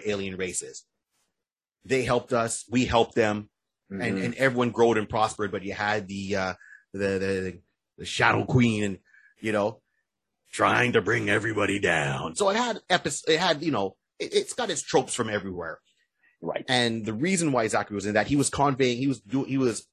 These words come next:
Speaker 1: the captain of a convey, uh, convoy, you know, going to do a de-, uh, peace mission.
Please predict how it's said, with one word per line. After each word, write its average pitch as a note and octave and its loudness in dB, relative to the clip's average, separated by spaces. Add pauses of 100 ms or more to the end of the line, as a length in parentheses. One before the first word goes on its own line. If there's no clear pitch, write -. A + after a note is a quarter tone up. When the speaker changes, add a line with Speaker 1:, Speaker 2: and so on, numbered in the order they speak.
Speaker 1:
the A#2 -4
captain C3 0
of A2 0
a G2 -2
convey, A#2 0 (380)
uh, G2 0
convoy, A#2 4 (960)
you B2 -6
know, G2+ -4
going A#2 0
to A2+ 0
do A2+ 2
a G#2 4
de-, A#2 -2 (200)
uh, F#2+ -4
peace - -6 (560)
mission. A#2 2